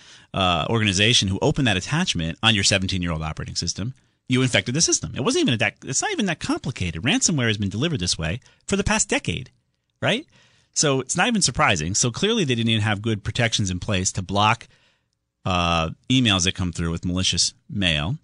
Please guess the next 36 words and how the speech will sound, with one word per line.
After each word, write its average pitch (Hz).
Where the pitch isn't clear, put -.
They 98
didn't 123
have 120
protections 107
in 101
place 95
to 101
block 87
surfing 110
so 104
that 87
folks 95
weren't 104
gonna 90
get 85
infected. 87
They 113
didn't 139
have 131
good 117
antivirus 95
in 85
place. 82
But 135
again, 160
you 151
can't 190
protect 175
any 214
of 160
that 92
stuff 95
because 147
many 175
antivirus 226
software 113